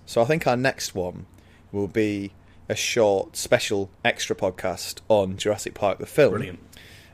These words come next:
Speaker 1: Uh, that's gonna co-, not gonna come out for a few weeks though, uh, because we're, uh, we're gonna be taking our summer break now.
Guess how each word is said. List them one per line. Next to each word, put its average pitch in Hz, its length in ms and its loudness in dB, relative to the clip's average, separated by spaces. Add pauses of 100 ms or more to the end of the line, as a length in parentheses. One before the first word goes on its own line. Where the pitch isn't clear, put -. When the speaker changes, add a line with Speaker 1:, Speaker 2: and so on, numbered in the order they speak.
(100)
Speaker 1:
Uh, 92 320 -2 (260)
that's 131 180 2
gonna 143 120 0
co-, - 180 -10
not 143 160 2
gonna 135 140 4
come 139 140 0
out - 80 2
for 120 100 2
a 113 60 6
few 117 220 0
weeks 101 360 -4
though, 85 280 -2 (400)
uh, 92 340 -6
because 92 640 -4 (640)
we're, 98 180 -2
uh, 92 240 -4
we're 101 80 -6
gonna 110 140 0
be 110 80 0
taking 113 280 2
our 101 100 -4
summer 117 280 0
break 117 400 2
now. 117 200 0